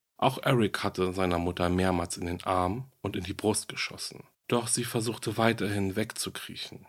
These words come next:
Schließlich beendeten mehrere Schüsse in den Kopf ihr Leben. Als es vorbei war, hatte José sechs Kugeln abbekommen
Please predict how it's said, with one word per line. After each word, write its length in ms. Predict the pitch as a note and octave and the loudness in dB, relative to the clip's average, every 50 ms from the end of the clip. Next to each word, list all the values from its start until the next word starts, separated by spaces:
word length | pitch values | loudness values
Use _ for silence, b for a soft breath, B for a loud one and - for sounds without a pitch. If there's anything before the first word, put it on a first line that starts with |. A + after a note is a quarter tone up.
| - _ _ _ _ _ | -20 _ _ _ _ _
Schließlich 680 | - - - - - C3+ C#3+ - - - C#3+ D3 - - | -2 0 0 2 4 2 2 2 2 0 0 0 0 -2
beendeten 680 | - C#3 C3+ - A2 A2+ A2 A2 A2 - - A2 G#2 G#2+ | -2 -4 -4 -2 -2 -2 -2 -2 -4 -4 -4 -2 0 0
mehrere 420 | G#2+ G#2 G2+ G#2 G2+ G2 G2+ G2+ | 0 0 0 -2 -2 -2 -2 0
Schüsse 480 | - - - A2+ G#2 - - - G2 G2 | 0 0 0 0 -2 -4 -2 -2 -2 -2
in 200 | F2+ F2+ F#2+ F#2+ | 0 0 0 0
den 120 | F#2 F2+ | 0 0
Kopf 380 | - - - A2+ - - - - | 0 0 0 0 0 -4 -6 -4
ihr 160 | - G2 F#2+ | -4 -4 -2
Leben. 380 | F#2 F#2+ F2+ - - - - - - _ _ _ _ _ _ _ _ _ _ _ _ _ _ _ _ _ _ _ _ _ _ _ _ _ _ _ _ _ _ _ _ _ - | 0 -2 -2 -2 -4 -8 -14 -18 -20 _ _ _ _ _ _ _ _ _ _ _ _ _ _ _ _ _ _ _ _ _ _ _ _ _ _ _ _ _ _ _ _ _ 4
Als 260 | B2 C3 B2+ C3 - | 6 6 6 4 2
es 140 | B2+ - - | 0 0 0
vorbei 420 | C#3+ C3 B2+ B2+ B2 A#2+ A#2+ A#2 | 0 2 4 4 4 4 4 4
war, 400 | C3 C3+ D3 F3 F#3 F3+ D#3 - _ _ | 4 6 6 4 2 0 -4 -8 _ _
hatte 280 | - - A2+ A#2 - A2 | -2 -2 -2 0 -2 -2
José 480 | - - - G2+ - - - A#2 G#2+ G2 | -2 0 0 0 0 2 2 2 2 2
sechs 320 | - A2+ G2+ - - - | 2 0 -2 -2 -4 -6
Kugeln 400 | - - - G#2 G2+ G2+ F2+ - | -4 -4 -4 -2 0 0 0 -2
abbekommen 680 | - - - - F#2 - - - G#2 G#2 G#2+ B2 B2+ | -4 -6 -8 -8 -8 -8 -4 -4 -2 -2 -2 -4 -8